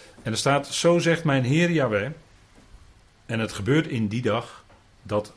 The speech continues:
plannen zullen opkomen op jouw hart. En jij zult een kwaad ontwerp ontwerpen." En dat woord kun je ook vertalen met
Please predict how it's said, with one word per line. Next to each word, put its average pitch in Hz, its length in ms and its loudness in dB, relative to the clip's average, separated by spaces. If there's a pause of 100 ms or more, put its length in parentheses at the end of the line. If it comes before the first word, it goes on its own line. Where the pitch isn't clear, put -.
plannen 151 400 -2
zullen 135 240 -2
opkomen 127 480 -4
op - 140 -12
jouw 113 160 -4
hart. 90 320 -10 (680)
En 101 140 -6
jij 101 200 2
zult 101 240 -6
een 82 260 -10
kwaad 147 600 -6 (240)
ontwerp 101 580 -6 (200)
ontwerpen." 95 680 -6 (1200)
En 92 240 -8
dat 87 120 -10
woord 104 480 -4
kun 101 140 -8
je 95 80 -8
ook 95 160 -10
vertalen 95 480 -6
met 90 360 -10